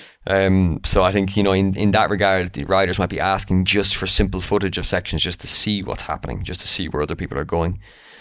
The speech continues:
Whereas, you know, in a, in a track we know and love, riders might be asking to, for, you know, pretty clear analysis of a section early on. "I want you to compare this versus this."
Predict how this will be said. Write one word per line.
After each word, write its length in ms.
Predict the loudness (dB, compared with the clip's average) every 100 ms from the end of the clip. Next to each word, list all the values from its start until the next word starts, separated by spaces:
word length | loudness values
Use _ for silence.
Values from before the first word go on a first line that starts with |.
| -20 -20 _
Whereas, 360 | 2 4 2 2
you 60 |
know, 180 | 2 2
in 100 | 2
a, 160 | 0 -2
in 160 | -2
a 60 | -4
track 300 | 0 0 0
we 80 | 0
know 160 | 2
and 120 | 2 4
love, 300 | 4 2 0
riders 320 | 0 0 -2
might 140 | -4
be 100 | -2
asking 420 | -4 -4 -2 -4
to, 80 | -2
for, 340 | -4 -4 -6 -8 _
you 100 | -6
know, 100 | -6
pretty 400 | -4 -6 -6 -8 -12
clear 360 | -10 -6 -4 0
analysis 500 | 0 0 -2 -4 -4
of 60 | -6
a 60 |
section 360 | -6 -4 -2 -2
early 280 | -2 -4 -4
on. 220 | -4 -4
"I 80 | -4
want 160 | -4
you 60 | -6
to 60 |
compare 400 | -6 -6 -4 -6
this 200 | -6 -6 -6
versus 280 | -6 -6
this." 260 | -2 -2 -2